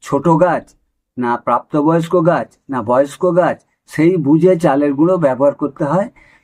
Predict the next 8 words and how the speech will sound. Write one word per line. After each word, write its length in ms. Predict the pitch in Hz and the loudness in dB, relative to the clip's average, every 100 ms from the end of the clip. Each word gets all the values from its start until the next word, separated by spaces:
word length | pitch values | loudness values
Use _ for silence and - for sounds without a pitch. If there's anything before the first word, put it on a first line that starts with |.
| - | -4
তার 160 | 143 143 | -4 -2
পরিমাণ 520 | - 156 180 185 190 | 0 2 4 4 4
হচ্ছে 320 | 170 - 180 180 - _ _ _ _ _ - | 0 0 0 0 -4 _ _ _ _ _ -4
চায়ের 320 | 135 151 165 | -2 0 -2
চামচের 500 | - 165 170 170 165 | 0 2 2 0 -2
হাফ 240 | 135 139 151 | 0 -2 -4
চামচ 340 | - 180 175 165 - | -2 0 0 -2 -2
থেকে 280 | 160 165 | -2 -2